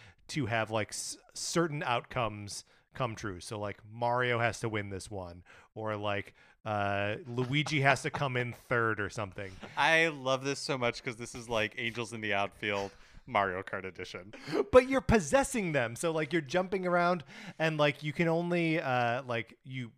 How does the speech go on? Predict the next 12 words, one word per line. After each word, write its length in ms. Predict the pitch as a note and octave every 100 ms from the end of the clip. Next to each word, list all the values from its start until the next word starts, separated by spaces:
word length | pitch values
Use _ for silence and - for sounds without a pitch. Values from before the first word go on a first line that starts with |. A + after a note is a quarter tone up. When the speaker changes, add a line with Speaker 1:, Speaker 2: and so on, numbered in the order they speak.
| -
Speaker 1:
start 460 | - - C3+ E3
with, 160 | C3 A#2+
like, 180 | A#2+ G#2+
you 100 | B2
start 260 | G#2 C#3 D3
possessing 480 | B2+ C3 A#2+ A#2 A2+
one 160 | B2
of 100 | A#2+
the 80 | A2
characters 600 | - A2+ G#2 G2+ G#2+ G2+ - - - -
and 220 | B2 A2+
then, 380 | A2+ A2 G#2